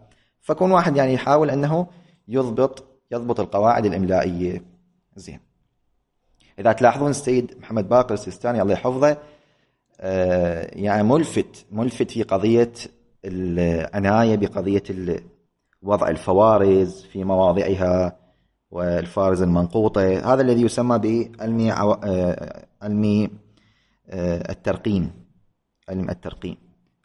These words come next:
عندنا علم، علم الإملاء، وهذه بعض مسائله التي يتعرض لها المصنف، وعندنا علم آخر وهو علم الترقيم، علامات الترقيم،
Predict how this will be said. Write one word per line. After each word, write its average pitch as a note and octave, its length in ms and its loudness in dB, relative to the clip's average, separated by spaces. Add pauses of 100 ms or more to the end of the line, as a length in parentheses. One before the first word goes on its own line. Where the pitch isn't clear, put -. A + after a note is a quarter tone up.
عندنا G#2+ 260 0
علم، A2+ 360 2
علم A#2 240 4
الإملاء، G#2 840 2
وهذه G#2+ 420 0
بعض G#2+ 220 2
مسائله G#2 720 2 (340)
التي G2+ 240 -4
يتعرض G2 340 0
لها G2 100 4
المصنف، G2 560 0 (400)
وعندنا A#2+ 400 2
علم B2 340 2
آخر E3 500 4
وهو C3 260 4
علم C#3+ 260 0
الترقيم، A#2 1000 0 (420)
علامات G#2 400 2
الترقيم، G#2 840 0